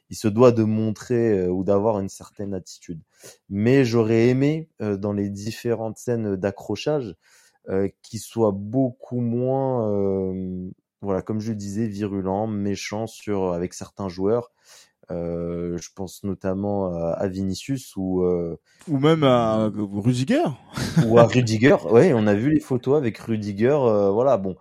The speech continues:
Speaker 1: Rudiger, ils se connaissent, euh, pas vraiment, ils ont pas joué ensemble, mais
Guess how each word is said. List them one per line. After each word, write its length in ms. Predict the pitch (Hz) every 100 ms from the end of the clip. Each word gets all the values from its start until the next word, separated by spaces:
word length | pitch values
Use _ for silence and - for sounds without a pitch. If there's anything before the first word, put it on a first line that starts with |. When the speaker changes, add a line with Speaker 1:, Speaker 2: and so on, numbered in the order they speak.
| _ _ _
Speaker 1:
Rudiger, 360 | 110 101 104 123
ils 60 | 110
se 80 | -
connaissent, 440 | - 98 101 -
euh, 380 | 98 92 90 90 92
pas 120 | 107
vraiment, 300 | 98 104 110
ils 140 | 101 92
ont 60 |
pas 140 | 90 98
joué 180 | 95
ensemble, 440 | 98 101 151 135 104
mais 560 | 113 147 160 160 151